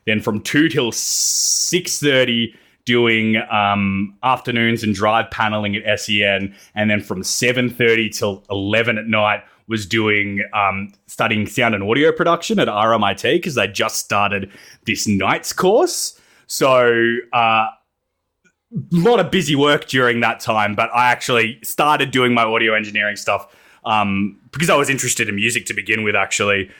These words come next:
um, during night. So I learned how to use Pro Tools and, uh, the gorgeous Neve desk that they had there at R M I T and some of these incredible Neumann microphones that, like, are worth tens of thousands of dollars. So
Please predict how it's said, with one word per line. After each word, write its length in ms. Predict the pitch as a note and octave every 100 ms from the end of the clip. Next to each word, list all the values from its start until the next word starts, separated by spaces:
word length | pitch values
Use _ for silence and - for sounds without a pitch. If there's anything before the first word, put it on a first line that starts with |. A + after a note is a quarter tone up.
| - -
um, 560 | G#2 G2+ G2 G2 G2+ -
during 320 | B2+ B2+ G#2+
night. 240 | G#2 A2 G#2+
So 120 | A2
I 120 | G#2+
learned 220 | A2+ B2+ A#2+
how 80 |
to 60 | A#2
use 160 | G2+ G2
Pro 320 | - A#2 A2+
Tools 560 | A#2 A2+ A2+ A2+ A2
and, 440 | G#2+ G2+ A2 A2 B2+
uh, 280 | G#2+ G2+ F#2+ - C#3 A#2+
the 120 | - _ -
gorgeous 480 | D3 D3 C#3 C#3 B2
Neve 420 | A#2+ C3 C3 A2
desk 360 | B2 C3 - -
that 120 | A#2+
they 160 | B2
had 240 | A#2+ B2+ B2
there 240 | B2 B2
at 40 | A#2
R 180 | A#2
M 100 | A#2+
I 80 | A#2
T 400 | G#2+ A2 A#2+ A#2+
and 160 | G#2+ G2+ - -
some 200 | - C#3
of 40 | C3+
these 180 | C3+
incredible 540 | B2 A#2 - C#3+ C#3 C3
Neumann 440 | A#2+ B2 C3 B2+
microphones 680 | B2 A#2 - B2+ B2 B2 B2
that, 160 | A#2+ A#2+
like, 340 | A2+ G#2 - _ _ -
are 100 | A2+
worth 240 | B2 A#2
tens 380 | - C3 C3 C3
of 120 | C3
thousands 560 | - B2 B2 B2+ B2+ A#2
of 140 | A#2
dollars. 500 | A#2 A2+ A#2 A#2+ B2
So 280 | - A#2+ G#2+